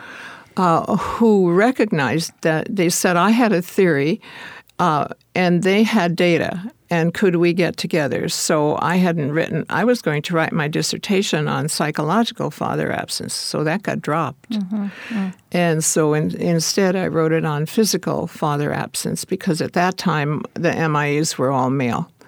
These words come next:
Speaker 2: Mm-hmm.
Speaker 1: Uh, and that took me down this road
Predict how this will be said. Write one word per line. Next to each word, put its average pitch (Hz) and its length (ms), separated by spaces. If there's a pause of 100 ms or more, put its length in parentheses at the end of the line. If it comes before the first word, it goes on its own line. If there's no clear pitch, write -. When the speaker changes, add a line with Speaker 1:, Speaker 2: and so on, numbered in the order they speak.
(160)
Speaker 2:
Mm-hmm. 190 320 (220)
Speaker 1:
Uh, 165 420 (160)
and 151 340
that 165 200
took 196 220
me 175 140
down 160 360
this 160 260
road 185 480